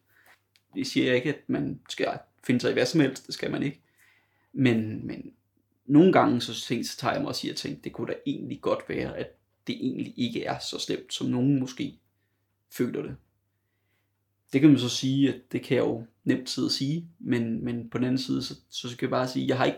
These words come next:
kender jo også mange homoseksuelle, altså hvad venner og bekendte, hvor man kan sige, jeg synes ikke, at det indtryk, jeg har, det er, at de render rundt på daglig basis og bliver, bliver, øh, bliver diskrimineret. Altså jo, der er noget lovgivning, der diskriminerer stadig,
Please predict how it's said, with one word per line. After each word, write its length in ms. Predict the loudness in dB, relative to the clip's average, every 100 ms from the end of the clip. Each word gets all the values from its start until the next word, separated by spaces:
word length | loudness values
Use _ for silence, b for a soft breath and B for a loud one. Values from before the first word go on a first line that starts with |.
| -6 4
kender 200 | 6 8
jo 60 |
også 200 | 6 6
mange 160 | 2 4
homoseksuelle, 720 | 2 -2 -6 -6 -6 -6 -6 -6
altså 280 | -6 -6 -8 b b -4
hvad 120 | 2
venner 220 | 4 4
og 100 | 2
bekendte, 440 | 0 -2 -2 -4 -14 b b b b
hvor 140 | 4
man 140 | 4 4
kan 80 | 0
sige, 220 | -2 -2
jeg 60 |
synes 240 | 0 -2 2
ikke, 440 | 4 4 2 0
at 180 | -2 -4 _ _ -2
det 140 | -2 2
indtryk, 420 | 2 2 0 -2
jeg 100 | 0
har, 220 | 0 0 0
det 180 | 0
er, 80 | 0
at 120 | -2
de 100 | -4
render 220 | -4 -2 -2
rundt 200 | -2 -2
på 60 |
daglig 340 | 0 2 2 2
basis 400 | 0 0 -6 -8
og 80 | -4
bliver, 220 | -4 -4 -10 _ -8
bliver, 320 | -2 -2 -2
øh, 280 | -4 -4 -6 -12 _ _ _ _
bliver 120 | -4
diskrimineret. 680 | -2 -4 -4 -2 -2 -4 -8 -6
Altså 160 | 0
jo, 80 | 4
der 60 | 6
er 40 |
noget 140 | 6 8
lovgivning, 440 | 8 8 6 4
der 160 | 0 -2
diskriminerer 500 | -6 -4 -2 0 -2
stadig, 340 | 0 -2 -4